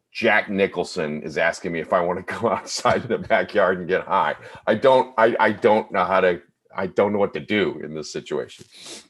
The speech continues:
She wound up politely refusing, but sort of hating herself for it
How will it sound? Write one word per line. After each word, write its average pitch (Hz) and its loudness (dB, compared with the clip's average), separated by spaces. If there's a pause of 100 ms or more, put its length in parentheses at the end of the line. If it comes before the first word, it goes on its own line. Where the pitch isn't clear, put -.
(520)
She - -8
wound 107 4
up 101 2
politely 98 2
refusing, 92 -4
but 76 -8
sort 85 -4
of - -8
hating 87 -2
herself 69 -4
for 69 -2
it 76 -4